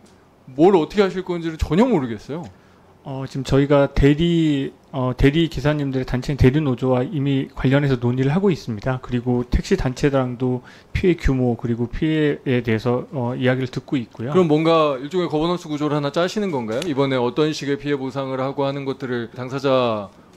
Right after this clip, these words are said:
Speaker 1: 어, 피해자 단체라고 볼 수 있는 그런 분들과의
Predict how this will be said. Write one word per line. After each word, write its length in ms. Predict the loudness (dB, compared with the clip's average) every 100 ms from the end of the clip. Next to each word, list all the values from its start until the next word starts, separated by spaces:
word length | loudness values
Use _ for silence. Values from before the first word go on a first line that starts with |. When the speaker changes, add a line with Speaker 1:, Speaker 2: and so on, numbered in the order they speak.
| -8
Speaker 1:
어, 360 | -6 -4 -4
피해자 560 | 2 2 4 2 2 -2
단체라고 800 | -6 -10 -8 -8 -8 -6 -6 -6
볼 120 | -8
수 120 | -8
있는 260 | -8 -6 -6
그런 180 | -6 -6
분들과의 960 | -6 -2 0 0 0 -2 0 0 -4